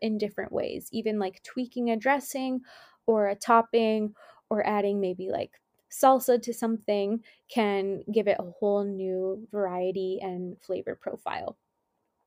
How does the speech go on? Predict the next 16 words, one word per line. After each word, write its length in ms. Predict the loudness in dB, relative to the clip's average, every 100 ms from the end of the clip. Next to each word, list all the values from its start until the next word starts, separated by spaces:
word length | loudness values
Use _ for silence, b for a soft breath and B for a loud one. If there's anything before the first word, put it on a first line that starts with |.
| _
So 160 | -6 -2
have 260 | 2 0
fun 240 | 2 0 0
with 140 | 2
it 280 | 4 4 4
and, 500 | 0 0 -2 -4 -6 -6
and 500 | -4 -4 -6 -8 -10 _ _ _ _
yeah, 280 | -6 -2 -2 -2
enjoy, 600 | -4 -2 0 2 2 0 -4
enjoy 480 | -6 -2 0 2 2
what 180 | 2 0
you're 120 | 0
eating. 300 | 0 -2 -2
I 100 | -4
think 300 | -2 -4 -4 B B B -4
there's 180 | -4